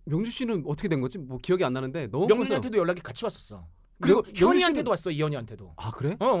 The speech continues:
Speaker 1: 많이
Speaker 2: 근데
Speaker 1: 왔구나.
Speaker 2: 현이는
Speaker 1: 근데 왜 안 나갔나?
Speaker 2: 저음으로
Speaker 1: 어.
Speaker 2: 딱 겉으로 봤을 땐 되게 노래 못할 것처럼 보였다가
Speaker 1: 어.
Speaker 2: 저음 노래로 해야 되는데
Speaker 1: 어.
Speaker 2: 그게 아마 시즌 원 때지 않아? 투였나? 하여간
Speaker 1: 원 때는 아니었고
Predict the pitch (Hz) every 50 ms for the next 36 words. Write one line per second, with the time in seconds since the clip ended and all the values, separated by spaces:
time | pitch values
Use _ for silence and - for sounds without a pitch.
0 | 170 156 131 135 - 208 160 - - 147 208 202 - 285 311 294 285 269 277 262
1 | 214 127 - - - _ _ - _ - 196 190 175 - 113 135 139 113 104 90
2 | 98 135 - - 151 175 214 262 277 277 254 247 226 214 214 214 165 123 87 -
3 | - _ _ _ _ - - 98 175 170 170 - _ _ _ _ - _ - 196
4 | 190 - 196 190 175 180 180 160 160 151 139 147 156 165 143 139 151 - - 226
5 | - 220 214 - - 196 175 165 147 131 139 151 156 156 151 143 139 143 185 254
6 | 254 - 113 98 80 - - 156 160 185 208 220 214 214 202 185 180 175 165 165
7 | 151 127 - 165 208 208 180 160 147 143 156 170 131 - - - 98 82 - -
8 | _ _ - 196 208 233 220 190 180 175 165 - - - - - - 311 320 302
9 | 262 175 131 160 170 175 277 285 262 214 123 151 - - - 302 311 262 165 185
10 | 262 - _ _ _ _ _ _ _ _ _ _ _ - 285 - 175 143 170 196
11 | 196 269 254 233 185 165 151 156 160 151 - 208 202 160 104 85